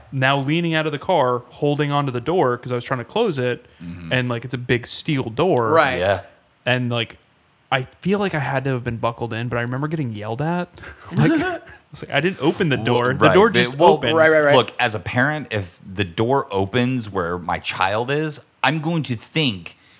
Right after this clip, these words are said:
Speaker 2: that the child
Speaker 3: The child
Speaker 2: opened
Speaker 3: opened
Speaker 2: the
Speaker 3: the
Speaker 2: door.
Speaker 3: door, right.
Speaker 1: Right, and this is, like
Speaker 2: But it's important to note that this is a Studebaker. That door weighed more than this apartment.
Speaker 1: Yeah.
Speaker 3: Yeah. <laughs>
Speaker 1: So, like,
Speaker 3: Very true.
Speaker 1: it's, it's in that where, like, that's, I feel like that's pretty common,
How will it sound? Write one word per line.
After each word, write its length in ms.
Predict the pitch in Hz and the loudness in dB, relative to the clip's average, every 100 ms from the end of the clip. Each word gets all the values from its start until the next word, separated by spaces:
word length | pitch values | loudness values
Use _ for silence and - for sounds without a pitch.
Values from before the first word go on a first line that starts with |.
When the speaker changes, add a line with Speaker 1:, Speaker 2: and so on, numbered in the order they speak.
| _ - | _ -14
Speaker 2:
that 300 | 98 95 110 | -4 0 0
the 80 | 104 | -2
child 380 | - 139 120 92 | -2 -2 -2 0
Speaker 3:
The 20 | |
child 220 | 165 151 | 2 2
Speaker 2:
opened 140 | 139 98 | 2 -2
Speaker 3:
opened 40 | |
Speaker 2:
the 40 | 117 | -2
Speaker 3:
the 80 | 135 | 2
Speaker 2:
door. 280 | 135 139 | 2 2
Speaker 3:
door, 60 | 117 | 2
right. 180 | 127 117 | 0 2
Speaker 1:
Right, 200 | 156 131 | 4 4
and 160 | 139 147 | 2 0
this 120 | 147 | 0
is, 120 | 147 | 0
like 80 | 127 | 4
Speaker 2:
But 240 | 226 185 - | 4 4 -2
it's 160 | - | -6
important 320 | 147 120 151 123 | -4 -4 -4 -4
to 60 | 131 | -2
note 180 | 139 | -4
that 120 | 117 107 | -4 -8
this 160 | 113 | -8
is 140 | 104 92 | -6 -6
a 40 | |
Studebaker. 720 | - - 196 131 87 76 - | -4 -4 -2 -2 -2 -8 -10
That 280 | 80 127 123 | 0 0 2
door 180 | 143 151 | 0 0
weighed 280 | 104 107 98 | 0 -2 -2
more 180 | 101 104 | -2 -2
than 180 | 95 104 | -4 -6
this 140 | 107 | -8
apartment. 680 | - - 127 78 76 - - | -10 -4 -2 -2 -10 -18 -18
Speaker 1:
Yeah. 340 | - 147 170 135 - - - | -8 -2 0 -2 -10 -18 -14
Speaker 3:
Yeah. 160 | - | -6
<laughs> 20 | |
Speaker 1:
So, 200 | - 170 165 | 2 4 4
like, 240 | 160 151 | 4 2
Speaker 3:
Very 180 | 175 185 | 2 -2
true. 200 | - - - - | 0 -4 -4 0
Speaker 1:
it's, 280 | 160 - | 0 0
it's 180 | - 170 | -2 -2
in 80 | 214 | 0
that 160 | 220 175 | 0 2
where, 140 | 160 | 2
like, 160 | 143 117 _ - _ _ _ _ _ _ - 135 | 2 -4 _ -20 _ _ _ _ _ _ -20 -8
that's, 280 | - 135 - - - | -2 -2 -4 -8 -4
I 120 | 131 | -4
feel 340 | - - 151 | -4 0 2
like 260 | 147 117 107 | 2 -2 -4
that's 200 | 110 - | -8 -8
pretty 280 | - 123 104 | -10 -8 -8
common, 580 | - 95 104 - - | -8 -8 -8 -10 -12